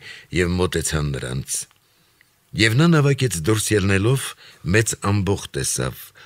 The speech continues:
ու գթաց նրանց, որովհետև նման էին ոչխարների, որոնք հովիվ չունեն, և սկսեց նրանց ուսուցանել շատ բաներ։ Երբ շատ ժամեր անցան,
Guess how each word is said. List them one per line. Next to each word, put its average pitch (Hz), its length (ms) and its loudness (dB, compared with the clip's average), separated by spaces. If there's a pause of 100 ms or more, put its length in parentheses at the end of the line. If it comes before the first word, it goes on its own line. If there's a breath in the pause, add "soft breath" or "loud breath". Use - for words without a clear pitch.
(200 loud breath)
ու 110 220 0
գթաց 110 540 -2 (120)
նրանց, 71 640 -4 (440 soft breath)
որովհետև 87 600 2
նման 90 340 2
էին 87 220 4
ոչխարների, 82 720 0 (420 loud breath)
որոնք 90 420 2
հովիվ 90 320 0
չունեն, 110 480 2 (480 loud breath)
և 82 220 0 (140)
սկսեց - 600 -2
նրանց 85 460 0
ուսուցանել 76 640 -2
շատ 73 300 -4
բաներ։ 69 400 -4 (920)
Երբ 90 300 2
շատ 98 400 2
ժամեր 87 440 2
անցան, 113 460 0